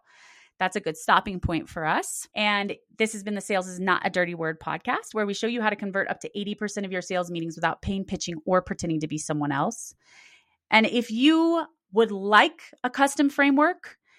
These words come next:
that is going to guide you through your sales conversation in a way that is aligned with you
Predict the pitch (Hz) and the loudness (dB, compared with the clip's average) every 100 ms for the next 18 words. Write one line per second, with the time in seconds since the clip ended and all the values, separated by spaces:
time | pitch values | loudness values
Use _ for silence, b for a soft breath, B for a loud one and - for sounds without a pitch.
0 | b b 220 220 196 220 233 220 214 185 | b b 2 2 2 -2 0 -2 0 6
1 | 196 220 220 254 294 294 226 233 240 240 | 6 4 -2 0 0 -2 -2 0 2 0
2 | 170 180 190 214 202 196 202 208 208 220 | -2 0 0 0 0 -2 -2 -4 -4 -4
3 | 233 226 233 214 180 175 175 160 151 131 | -6 -6 -6 -6 -4 -4 -4 -6 -8 -10
4 | 123 151 208 226 240 240 240 240 240 | -4 -2 0 -2 -4 -2 0 0 -2